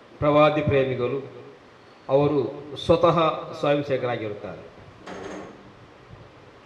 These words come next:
ನಮ್-, ನಮ್ಮ ರ್ಯಾಲಿಗೆ ಒಂದು, ಒಂದನೆಯದಾಗಿ ರಸ್ತೆ ಬಂದ್ ಮಾಡೋದು,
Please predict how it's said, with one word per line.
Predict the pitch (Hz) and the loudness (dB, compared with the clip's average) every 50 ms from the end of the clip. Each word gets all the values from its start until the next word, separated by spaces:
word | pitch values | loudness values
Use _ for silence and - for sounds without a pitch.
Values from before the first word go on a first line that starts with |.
| - - 123 | -16 -10 -8
ನಮ್-, | 139 147 160 170 - - - - - - - - - - - - - 117 | -6 -6 -6 -8 -12 -14 -16 -14 -14 -14 -14 -16 -18 -18 -20 -20 -18 -10
ನಮ್ಮ | 120 135 143 151 165 175 170 165 | -4 -2 -2 0 2 2 2 4
ರ್ಯಾಲಿಗೆ | 151 147 147 147 156 160 147 139 131 120 123 123 - - - - - - - - - - - - - - - - - - - - - - - - - - - - - - - - - - - - - - - - 135 | 4 4 4 4 2 2 0 0 0 -2 -2 -6 -8 -12 -16 -18 -18 -20 -20 -20 -20 -20 -20 -20 -20 -20 -20 -20 -20 -20 -20 -20 -20 -20 -20 -20 -20 -20 -20 -20 -20 -20 -20 -20 -20 -20 -20 -20 -20 -20 -14 -8 -4
ಒಂದು, | 139 151 151 160 160 151 151 135 | -2 0 0 0 0 0 2 2
ಒಂದನೆಯದಾಗಿ | 143 143 147 156 160 156 151 147 135 139 131 131 127 131 135 135 131 131 - - - - - - - - - - - - - - - - - - - - - - - - - - - - - - - | 2 4 4 2 2 2 2 2 4 4 4 2 2 0 -2 -4 -6 -6 -10 -14 -18 -20 -20 -20 -20 -20 -20 -20 -20 -20 -20 -20 -20 -20 -20 -20 -20 -20 -20 -20 -20 -20 -20 -20 -20 -20 -20 -16 -10
ರಸ್ತೆ | - 123 143 151 151 147 - - - 170 | -4 -2 0 2 0 0 -2 2 4 4
ಬಂದ್ | 165 143 147 143 143 143 151 139 | 6 8 6 6 6 6 4 4
ಮಾಡೋದು, | 143 135 131 123 127 117 - 120 120 120 - - - | 4 4 4 4 2 0 -2 -4 -8 -8 -10 -12 -16